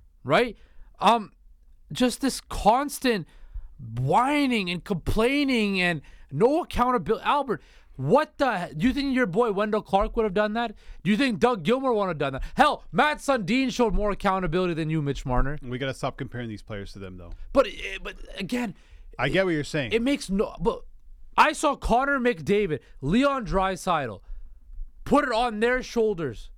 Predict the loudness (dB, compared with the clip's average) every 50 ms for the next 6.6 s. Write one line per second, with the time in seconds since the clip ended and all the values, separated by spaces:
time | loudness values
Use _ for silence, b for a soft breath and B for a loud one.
0 | -6 -2 -2 -2 0 2 2 4 4 4 2 -2 -4 -6 -6 -2 -2 -2 -2 -2
1 | -6 -10 -14 -18 -20 -20 -16 -14 -4 0 0 0 0 b b b b 2 2 2
2 | 2 0 0 0 0 -4 -2 -2 -2 -2 -2 -4 -4 -2 2 2 2 2 2 -2
3 | -4 -8 -10 -10 -6 0 2 2 2 2 0 -4 -4 -4 -4 0 0 0 -2 -2
4 | -6 -8 -6 -4 -4 -4 b b b b 0 0 0 0 b b b b b 2
5 | 4 4 4 4 2 -2 -2 0 0 2 2 0 0 0 2 2 2 2 0 -2
6 | -4 -4 0 0 2 4 4 2 0 -2 -6